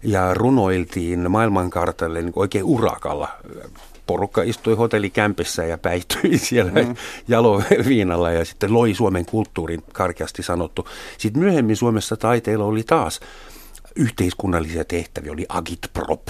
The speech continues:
Speaker 1: vasemmistotaide, oli feministinen taide, on vieläkin, on vaikka mitä eri taiteiden, no, ei ne nyt genre on, mutta siis taide on ollut eri asioilla.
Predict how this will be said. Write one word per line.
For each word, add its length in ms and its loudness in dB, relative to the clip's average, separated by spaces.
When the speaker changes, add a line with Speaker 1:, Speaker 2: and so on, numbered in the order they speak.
Speaker 1:
vasemmistotaide, 1000 -6
oli 200 -2
feministinen 840 2
taide, 360 -6
on 200 -2
vieläkin, 600 -2
on 460 2
vaikka 280 -2
mitä 520 0
eri 260 -4
taiteiden, 760 -2
no, 60 2
ei 100 4
ne 80 2
nyt 200 0
genre 440 4
on, 80 -2
mutta 260 -4
siis 300 -4
taide 340 2
on 160 0
ollut 240 0
eri 260 2
asioilla. 720 -4